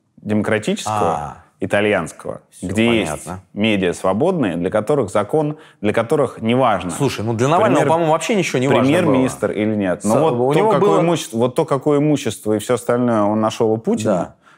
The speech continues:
Speaker 2: Да.
Speaker 1: я тебе рассказал.
Speaker 2: Подожди, по слухам с его домашними олигархами. То есть смотри, а, какая-то странная история. Есть какие-то люди, ну, условно говоря, у меня есть товарищ мой, да,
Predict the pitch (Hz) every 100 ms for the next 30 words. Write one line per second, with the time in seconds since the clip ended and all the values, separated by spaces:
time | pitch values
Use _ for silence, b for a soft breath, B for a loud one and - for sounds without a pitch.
0 | _ - 135 165 165 156 - 143 127 92
1 | 76 B B 117 127 120 95 - _ -
2 | 139 - 180 220 - 180 - - 123 117
3 | 165 - 110 117 131 - 120 117 120 117
4 | 107 - 80 - B B _ 151 120 120
5 | 143 - 95 B B B - 117 113 107
6 | - - - - 196 - - 185 165 143
7 | - 160 104 73 - 107 208 - 147 180
8 | 160 135 117 107 113 139 b b b b
9 | 139 151 214 175 135 123 156 233 202 -
10 | 156 127 92 - 87 80 110 160 -